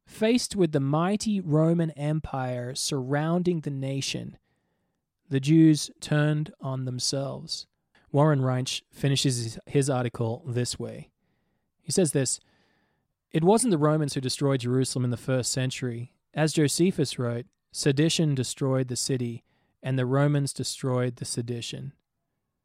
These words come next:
The Jews weaken themselves by division and infighting. The lesson of the Jewish revolt is this, that division causes destruction. Israel today has no shortage of hostile foreign forces seeking to destroy it. Right now, Israel is strong militarily.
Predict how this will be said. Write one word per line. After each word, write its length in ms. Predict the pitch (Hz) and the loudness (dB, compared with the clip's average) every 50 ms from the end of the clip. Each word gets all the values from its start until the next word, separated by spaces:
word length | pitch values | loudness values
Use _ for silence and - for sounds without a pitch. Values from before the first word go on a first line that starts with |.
| _ _ _ _ _ _ _ _ - | _ _ _ _ _ _ _ _ -6
The 80 | 139 131 | -4 2
Jews 280 | 131 175 196 190 156 | 4 4 6 6 4
weaken 280 | 151 165 180 185 - 160 | 4 4 4 4 2 0
themselves 420 | 143 131 - - 147 139 135 131 | 0 0 0 0 0 0 0 -2
by 160 | - - 127 120 | -2 -4 -4 -4
division 480 | 123 117 120 131 139 143 - 147 131 | -4 -2 0 0 0 0 0 -2 -2
and 60 | 127 | 0
infighting. 580 | 127 135 139 - - 123 120 120 120 117 120 117 | 0 -2 -2 -4 -6 -6 -6 -6 -6 -8 -8 -8
The 80 | 117 123 | -8 -4
lesson 400 | 123 139 156 160 - - 156 139 | -2 0 0 0 0 -2 -4 -4
of 80 | 127 | -4
the 60 | 127 | -4
Jewish 400 | 123 123 135 135 135 131 - - | -4 0 0 2 2 0 -2 -4
revolt 400 | 135 123 113 123 127 127 135 - | -4 -4 -2 -2 0 -2 -2 -2
is 180 | 139 123 113 117 | -4 -6 -6 -4
this, 380 | 120 127 123 117 113 - - - _ _ _ _ _ _ _ - | -4 -4 -2 -2 -4 -6 -6 -8 _ _ _ _ _ _ _ -4
that 160 | 139 131 - | -4 0 2
division 480 | - 131 131 147 156 147 - 151 139 | 2 4 6 6 4 4 4 2 -2
causes 440 | 131 - - 143 139 131 127 123 113 | 0 0 2 2 2 2 2 -2 -4
destruction. 760 | - - 120 - - 143 127 127 127 - - 127 - - - _ _ _ _ _ _ _ _ _ _ _ _ | -4 -6 -8 -6 -4 -4 -4 -4 -4 -6 -10 -12 -12 -14 -14 _ _ _ _ _ _ _ _ _ _ _ _
Israel 300 | - 147 160 156 175 160 | 0 2 4 6 6 4
today 280 | 147 - 135 139 135 131 | 4 4 2 0 0 0
has 120 | 131 117 | 0 0
no 300 | 135 135 139 139 139 135 | 0 2 4 4 4 4
shortage 400 | 127 - - 143 131 127 120 117 | 2 2 0 0 0 0 -2 -4
of 100 | 127 110 | -6 -6
hostile 420 | - - 139 - - 156 135 127 120 | -4 -4 -4 -2 -2 -2 -4 -4 -6
foreign 400 | - - - 135 131 131 131 127 | -6 -4 -2 0 0 0 0 -2
forces 460 | - - 127 123 127 - - 117 113 | -2 -2 -2 0 0 -2 -2 -4 -2
seeking 360 | - - 143 135 - 143 127 | -2 -2 -2 -2 -2 -2 -4
to 120 | - 131 120 | -4 -4 -6
destroy 460 | 123 117 - - - 139 131 131 127 | -6 -6 -6 -6 -2 -2 0 0 0
it. 180 | 120 120 - - _ _ _ _ _ _ _ _ _ | -2 -4 -8 -12 _ _ _ _ _ _ _ _ _
Right 260 | - 135 139 143 143 143 | 2 4 4 6 4 4
now, 240 | 135 135 131 131 | 2 2 2 2
Israel 320 | 135 131 127 131 131 127 123 | 2 2 4 2 2 2 2
is 100 | 120 - | 0 -2
strong 340 | - - 147 139 139 139 131 | -2 0 2 2 2 2 0
militarily. 720 | 127 120 120 120 - 139 143 147 139 127 123 123 156 - | -2 -2 -4 -4 0 2 2 4 4 2 0 -4 -10 -16